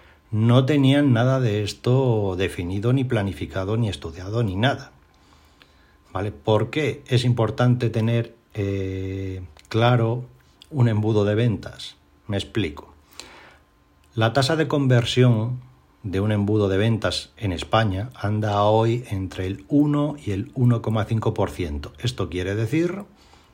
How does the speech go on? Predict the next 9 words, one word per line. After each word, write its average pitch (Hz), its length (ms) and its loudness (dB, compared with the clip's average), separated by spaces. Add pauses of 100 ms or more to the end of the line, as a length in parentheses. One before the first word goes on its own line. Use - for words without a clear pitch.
(320)
que 101 160 2
de 92 140 -2
cada 87 260 -4
cien 104 240 -2
personas 98 720 0
que - 220 -10
visiten 95 420 -4
tu 123 120 2
web, 143 260 4